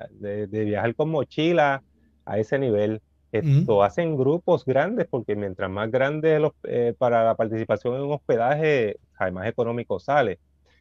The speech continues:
Speaker 1: Esto, y, y veo situaciones que yo digo, "Guau, guau, de verdad que <laughs> quería estar aquí", porque, ¿sabes? Mirarlo, ¿sabes?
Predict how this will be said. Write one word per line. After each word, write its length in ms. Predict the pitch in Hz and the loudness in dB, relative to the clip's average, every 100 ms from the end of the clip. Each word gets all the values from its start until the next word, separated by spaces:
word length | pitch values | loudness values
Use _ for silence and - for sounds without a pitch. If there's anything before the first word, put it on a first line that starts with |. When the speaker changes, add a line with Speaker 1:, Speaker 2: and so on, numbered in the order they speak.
| _ | _
Speaker 1:
Esto, 580 | 117 - - 110 101 90 | -2 -2 -2 0 2 0
y, 340 | - 107 98 101 - | -6 -10 -8 -10 -10
y 140 | 101 101 | -10 -4
veo 200 | 117 143 | 0 0
situaciones 580 | 180 165 156 156 165 160 | 0 -2 -2 0 -2 -2
que 100 | 123 | -2
yo 120 | 113 | -2
digo, 240 | 120 135 107 | -2 -2 -4
"Guau, 540 | 85 104 117 98 87 _ _ _ _ _ _ - | -2 -2 0 -4 -8 _ _ _ _ _ _ -16
guau, 400 | 87 98 120 101 | -6 0 2 2
de 120 | 90 | 0
verdad 340 | 87 87 104 - | -4 -2 -4 -2
que 160 | 127 123 - _ | -2 -2 -4 _
<laughs> 140 | _ | _
quería 360 | - 101 104 120 | -2 0 4 2
estar 280 | - 113 120 | 2 0 0
aquí", 240 | 104 110 | -2 -6
porque, 440 | - 139 113 95 - | -4 -4 -2 -4 -4
¿sabes? 160 | - 90 | -8 -6
Mirarlo, 340 | 87 95 143 | -6 -6 -6
¿sabes? 260 | 165 110 | -2 -2